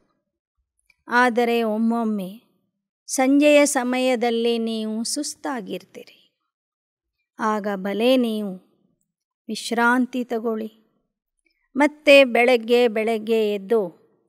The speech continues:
ಬಾಬೋರ್ನ ನೆನಪು ಮಾಡ್ರಿ. हम आत्माओं को बाप आए हैं ले जाने।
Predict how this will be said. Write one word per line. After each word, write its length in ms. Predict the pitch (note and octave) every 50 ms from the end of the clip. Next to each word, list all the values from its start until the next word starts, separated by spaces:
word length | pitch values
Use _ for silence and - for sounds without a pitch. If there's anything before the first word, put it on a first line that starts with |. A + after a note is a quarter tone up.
| _ _ _ _ _ _ _ _ -
ಬಾಬೋರ್ನ 560 | G#3+ A3 G#3+ G#3+ G#3 G3 G3+ G3 F#3 F#3 G3 G3 G3
ನೆನಪು 480 | G3 G3 G#3+ A3+ A#3+ A#3+ A#3+ _ - B3+
ಮಾಡ್ರಿ. 420 | A#3 A3+ A3+ G3+ - _ _ _ _ _ _ _ _ _ _ _ _ _ _ _ _ _ _ _ _ _ _ _ _ -
हम 240 | C4+ C4+ C4+ C4+ B3+ -
आत्माओं 800 | A#3+ A3+ A3 G#3+ _ - - A3+ A3+ A3+ A3+ A3+ G#3+ G3+ G3+ G3
को 340 | G3 - A3+ G#3+ F3+ F#3 F#3 _ _ _ _ _ _ _ _ _ _ _ _ _ _ _ -
बाप 360 | A#3 A3+ A3+ A3+ A3+ - -
आए 400 | A3 G#3+ G#3 A3 A3+ A3+ A#3+ A#3+
हैं 300 | A#3+ F#3+ G#3 C4 B3 B3
ले 260 | B3 A#3+ B3+ C4 C4+ C4+
जाने। 400 | G#3+ A3 G3 F#3 F3 E3+ E3+